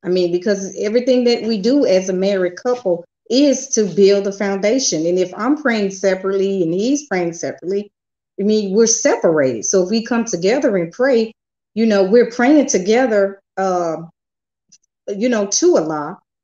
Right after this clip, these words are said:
um, for our strength together.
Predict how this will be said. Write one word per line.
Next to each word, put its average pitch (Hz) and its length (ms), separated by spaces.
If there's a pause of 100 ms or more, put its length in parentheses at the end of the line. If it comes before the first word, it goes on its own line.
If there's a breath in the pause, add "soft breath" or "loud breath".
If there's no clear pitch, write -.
(420)
um, 180 300
for 233 260
our 214 180
strength - 540 (760)
together. 226 640